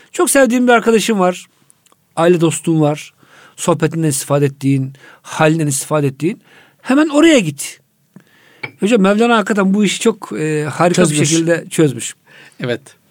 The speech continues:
Speaker 1: Hocam buradan şey girelim mi? E, Martin Sel-, yani karamsarlığa gireceğiz şimdi
Speaker 2: Evet,
Speaker 1: de.
Speaker 2: evet.
Speaker 1: Martin Seligman'a göre düşündüğümüz şey-, şeyler davranışlarımızı belirler. Esasında hocam Gazali'nin bütün sistemi budur.
Speaker 2: Evet, Mevlana hani şey diyor, "Sen düşünceden ibaretsin." derken Mevlana
Speaker 1: Ya.
Speaker 2: değil mi yani?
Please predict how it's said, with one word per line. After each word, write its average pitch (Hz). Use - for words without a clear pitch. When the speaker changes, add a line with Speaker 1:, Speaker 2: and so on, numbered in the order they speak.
Speaker 1:
Hocam 262
buradan 262
şey 240
girelim 302
mi? 143
E, 131
Martin 160
Sel-, 170
yani 147
karamsarlığa 160
gireceğiz 135
şimdi 196
Speaker 2:
Evet, 180
Speaker 1:
de. 143
Speaker 2:
evet. 123
Speaker 1:
Martin 220
Seligman'a 208
göre 185
düşündüğümüz 202
şey-, 170
şeyler 170
davranışlarımızı 180
belirler. 143
Esasında 196
hocam 240
Gazali'nin 202
bütün -
sistemi 185
budur. 123
Speaker 2:
Evet, 147
Mevlana 156
hani 175
şey 208
diyor, 262
"Sen 190
düşünceden 185
ibaretsin." 170
derken 170
Mevlana 147
Speaker 1:
Ya. 151
Speaker 2:
değil 233
mi 208
yani? 120